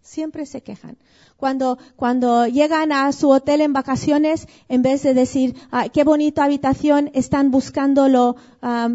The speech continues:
lo negativo, ¿no? Ah, bueno, ahora, ahora mismo no, no puedo pensar muy bien en ejemplos, pero hay muchos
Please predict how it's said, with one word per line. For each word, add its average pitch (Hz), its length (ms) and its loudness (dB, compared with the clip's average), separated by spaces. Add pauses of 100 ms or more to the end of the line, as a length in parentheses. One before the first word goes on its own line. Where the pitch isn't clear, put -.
(280)
lo 262 220 0
negativo, 240 600 -2
¿no? 294 220 -2 (240)
Ah, 254 360 -6 (360)
bueno, 285 260 -2
ahora, 320 200 2 (100)
ahora 349 240 4
mismo 320 300 -4
no, 302 180 -2
no 302 140 -4
puedo 302 220 -2
pensar 269 340 -6
muy 262 160 -10
bien 262 160 -10
en 247 100 -8
ejemplos, 233 460 -12
pero 262 240 -6 (320)
hay 392 160 -2
muchos 381 720 -4